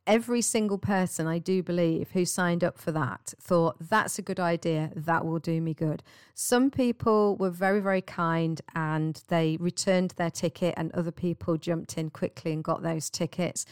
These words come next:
Some people connected with me and said, you know, "Something's come up, really can't, can't do it, really sorry." And some people contacted me the day after and said,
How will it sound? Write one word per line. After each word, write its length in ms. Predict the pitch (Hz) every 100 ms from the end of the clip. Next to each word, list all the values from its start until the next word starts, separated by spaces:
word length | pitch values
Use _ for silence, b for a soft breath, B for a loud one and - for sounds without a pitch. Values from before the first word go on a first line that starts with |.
| B B B
Some 340 | - - 220 214
people 560 | 220 202 - 196 185
connected 600 | 180 - 196 - - 190
with 220 | 180 175 190
me 140 | 175
and 160 | 170 170
said, 400 | 175 165 165 - -
you 140 | 175
know, 240 | 165 165
"Something's 460 | 160 - 208 196 -
come 200 | - 170
up, 300 | 165 160 - _ -
really 240 | 180 170
can't, 460 | - 180 165 - - -
can't 280 | 170 160 -
do 200 | 170 160
it, 160 | 160
really 240 | - 165 156
sorry." 420 | - 165 160 160 B B B
And 160 | 185 -
some 160 | 214
people 260 | 220 208 196
contacted 680 | - 185 - 175 - 185
me 100 | 175
the 100 | 165
day 220 | 170 165 165
after 360 | 156 - 165
and 160 | 160 160
said, 360 | - 165 160